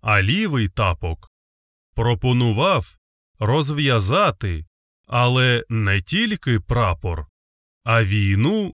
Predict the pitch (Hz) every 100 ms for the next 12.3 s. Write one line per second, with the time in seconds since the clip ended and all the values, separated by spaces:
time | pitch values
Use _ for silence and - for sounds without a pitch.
0 | _ 107 85 95 147 156 98 98 107 120
1 | 87 98 92 98 80 82 78 - - -
2 | _ _ _ _ _ - - 131 123 139
3 | 131 - - 101 90 - _ 143 123 98
4 | 82 - 90 - 180 220 - - 87 76
5 | - _ _ _ _ _ _ 123 120 -
6 | 117 107 95 165 208 190 180 160 _ _
7 | - 123 107 104 101 175 233 202 185 -
8 | 165 156 120 98 101 151 - 131 123 117
9 | - 107 98 123 117 104 107 87 95 87
10 | 85 82 80 76 - _ _ _ _ _
11 | _ - 101 113 113 110 104 107 101 120
12 | 185 127